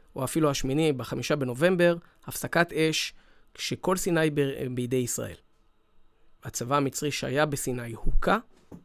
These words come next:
בין הושמד לבין נסוג, אה, וישראל, אה, כוחות צה"ל הם בקרבת תעלת סואץ, ובימים האחרונים עוד הכוחות הבריטים צרפתיים, בעיקר הבריטים, עושים נחיתה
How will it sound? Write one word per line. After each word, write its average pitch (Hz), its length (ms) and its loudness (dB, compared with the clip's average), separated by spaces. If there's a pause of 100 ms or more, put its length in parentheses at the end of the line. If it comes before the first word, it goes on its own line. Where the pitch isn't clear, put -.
(960)
בין 143 220 2
הושמד 139 460 0
לבין 127 240 -2
נסוג, 220 420 0 (1700)
אה, 123 960 -2 (140)
וישראל, 143 760 0
אה, 151 380 2
כוחות - 280 -4
צה"ל 170 220 0
הם 151 80 0
בקרבת 147 580 0
תעלת 127 280 -2
סואץ, 208 580 -4 (580)
ובימים 143 500 2
האחרונים 226 480 2
עוד 190 240 0
הכוחות 156 520 -2
הבריטים 190 360 0
צרפתיים, 180 480 -2
בעיקר 165 240 0
הבריטים, 180 340 0
עושים 170 300 2
נחיתה 165 560 2